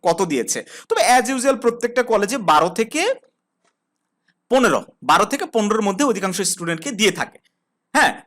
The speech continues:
পুরো বিষয়গুলো আমি এখানে বিস্তারিত আলোচনা করার চেষ্টা করলাম, আশা করছি তোমরা বুঝতে পেরেছ। তাহলে আমি খুব যদি সংক্ষেপে বলি যে অনার্স প্রথম বর্ষের পাস মার্ক কত? চল্লিশ। এই চল্লিশে in course এবং লিখিত দুইটা মিলে পেতে হবে।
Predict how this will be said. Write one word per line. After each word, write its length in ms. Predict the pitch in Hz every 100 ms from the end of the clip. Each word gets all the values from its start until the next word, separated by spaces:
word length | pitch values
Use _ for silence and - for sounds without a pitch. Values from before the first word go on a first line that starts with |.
| -
পুরো 160 | 247
বিষয়গুলো 520 | 220 220 262 285 277 285
আমি 320 | 254 220 233
এখানে 180 | 233 226
বিস্তারিত 400 | 202 - 233 220
আলোচনা 340 | 180 208 208
করার 180 | 214 214
চেষ্টা 280 | 190 - 202
করলাম, 400 | 165 190 - -
আশা 280 | - 160 214
করছি 280 | - 220 226
তোমরা 200 | 202 180
বুঝতে 300 | 139 - 143
পেরেছ। 300 | 113 113 - - - -
তাহলে 240 | 190 214 214
আমি 140 | 196
খুব 180 | - 226
যদি 180 | 247 226
সংক্ষেপে 540 | - 190 190 277 294
বলি 380 | 226 147 180 349 - - -
যে 220 | 135 175 180
অনার্স 300 | 170 180 180
প্রথম 280 | 190 196
বর্ষের 240 | 185 170 180
পাস 300 | 147 139 175
মার্ক 260 | 180 175
কত? 400 | 156 - 277 415 - - _ -
চল্লিশ। 720 | 156 143 139 220 339 - - _ -
এই 220 | 160 160
চল্লিশে 540 | 170 165 196 - - -
in 100 | 190
course 320 | 185 175 240 240
এবং 200 | 208 175
লিখিত 260 | 156 233
দুইটা 420 | 247 131 156 190
মিলে 280 | 156 131 147
পেতে 220 | 139 104
হবে। 220 | 107 101